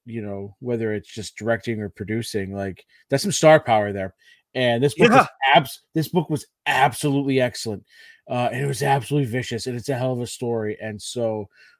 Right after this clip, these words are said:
Speaker 1: you know, whether they, they make a movie out of it or, or turn it into a, you know, a miniseries or whatever,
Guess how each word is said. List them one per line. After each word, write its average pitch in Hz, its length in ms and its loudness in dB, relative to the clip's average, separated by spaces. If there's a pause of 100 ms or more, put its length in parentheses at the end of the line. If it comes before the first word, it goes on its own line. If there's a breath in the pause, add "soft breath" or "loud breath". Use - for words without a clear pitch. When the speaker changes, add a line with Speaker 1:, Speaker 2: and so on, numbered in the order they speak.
Speaker 1:
you 131 100 -6
know, 117 140 -2
whether 123 300 -2
they, 120 180 0
they 117 300 -4
make 117 240 -6
a 110 40 -8
movie 120 320 -2
out 120 180 2
of 113 100 -4
it 113 180 -2
or, 110 260 -4
or 107 60 -6
turn 110 260 -8
it 107 60 -8
into 107 160 -8
a, 101 220 -6
you 95 400 -16 (100)
know, 104 120 -14
a - 40 -14
miniseries 113 500 -6
or 110 60 -8
whatever, 104 420 -6